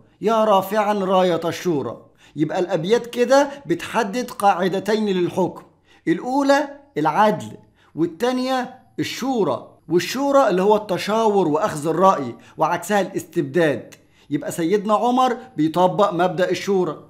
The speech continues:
"يا رافعا"، أسلوب نداء غرضه التعظيم، بيعظم سيدنا عمر. "رافعا راية الشورى"،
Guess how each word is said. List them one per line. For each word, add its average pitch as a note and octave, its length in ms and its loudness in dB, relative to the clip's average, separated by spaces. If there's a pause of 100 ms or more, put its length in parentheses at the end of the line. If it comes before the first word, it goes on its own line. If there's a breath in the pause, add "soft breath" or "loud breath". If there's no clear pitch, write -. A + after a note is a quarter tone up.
(140)
"يا G#3+ 280 4
رافعا"، A3+ 720 2
أسلوب D#3+ 340 -4
نداء E3 280 0
غرضه D#3 380 -2
التعظيم، D#3 760 -2 (200 loud breath)
بيعظم D3 480 0
سيدنا C#3+ 420 -2
عمر. C3+ 340 0 (560 soft breath)
"رافعا A3 560 0
راية A#3 400 2
الشورى"، B3+ 560 -2